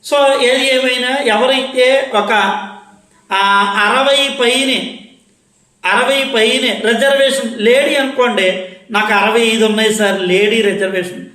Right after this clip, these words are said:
ఆ, నువ్వు కళ్ళు మూసుకుని హ్యాపీగా ఉండు. జెంట్స్ అనుకోండి, లోకల్గా, "నాకు డెబ్బై రెండు ఉన్నాయి సార్, డెబ్బై మూడు ఉన్నాయి సార్."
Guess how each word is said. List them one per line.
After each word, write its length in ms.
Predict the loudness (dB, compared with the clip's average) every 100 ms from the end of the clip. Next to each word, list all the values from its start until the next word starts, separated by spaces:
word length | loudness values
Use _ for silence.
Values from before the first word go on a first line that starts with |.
| -20 _ -8
ఆ, 80 | -4
నువ్వు 180 | -2 0
కళ్ళు 240 | 0 2
మూసుకుని 280 | -2 -4 0
హ్యాపీగా 520 | 2 2 0 0 2
ఉండు. 420 | 0 -2 -6 -12 -20 _ _ _ _ _ _ _ -6
జెంట్స్ 380 | -2 0 0
అనుకోండి, 840 | 0 0 0 0 0 0 0 -4 -16 -20 _ _ _ -4
లోకల్గా, 960 | 0 2 2 0 0 0 0 0 -2
"నాకు 200 | -2 -2 0
డెబ్బై 420 | 0 0 0 2
రెండు 200 | 0 0
ఉన్నాయి 260 | 0 0
సార్, 240 | 0 0 0
డెబ్బై 460 | 0 0 0 0
మూడు 180 | 2 0
ఉన్నాయి 260 | 0 -2 -2
సార్." 200 | -2